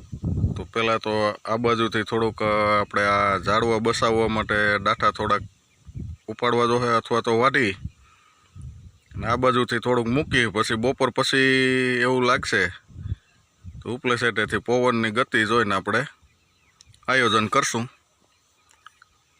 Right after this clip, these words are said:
તો ચાલો હવે આપણે શાકભાજી તરફ જઈએ. શું છે ટમેટા, જો કે પાણીની તો હમણાં મોટર ખોટકાયેલ છે એટલે અસહ્ય આવી ગઈ છે.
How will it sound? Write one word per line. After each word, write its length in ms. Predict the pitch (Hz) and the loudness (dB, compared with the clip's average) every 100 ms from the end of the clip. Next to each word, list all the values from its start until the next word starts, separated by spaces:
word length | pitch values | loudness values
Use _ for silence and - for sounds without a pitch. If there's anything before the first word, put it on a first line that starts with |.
| _ _ _ _ _ _ _ _ _ _ _ _ _ _ - | _ _ _ _ _ _ _ _ _ _ _ _ _ _ -12
તો 40 | - | -2
ચાલો 300 | 110 107 101 | 0 0 -2
હવે 180 | 107 123 - - _ _ - - - | -4 -6 -16 -20 _ _ -20 -20 -12
આપણે 160 | 92 | -8
શાકભાજી 480 | 92 113 101 110 101 | -2 -2 0 -2 -2
તરફ 240 | 92 101 | -2 -4
જઈએ. 300 | 90 104 120 | -2 -2 0
શું 300 | 120 - 117 | -4 -8 -8
છે 160 | 110 95 | -6 -6
ટમેટા, 600 | - 110 107 92 98 95 - - - - - - - _ _ _ _ | -4 -2 -2 0 0 0 -6 -20 -20 -20 -20 -20 -20 _ _ _ _
જો 80 | 107 | -8
કે 140 | 110 104 | -6 -6
પાણીની 480 | - 131 123 117 | -2 0 2 0
તો 100 | 110 | 0
હમણાં 220 | 113 117 113 | 0 0 0
મોટર 280 | 123 123 | -2 -2
ખોટકાયેલ 540 | 107 127 - 120 113 113 | -4 -4 -2 0 0 0
છે 200 | 139 117 | 0 0
એટલે 200 | 107 101 | 0 0
અસહ્ય 340 | - 117 113 | 0 -2 0
આવી 200 | 120 143 | 2 0
ગઈ 160 | 107 90 | -2 -6
છે. 200 | 107 | -6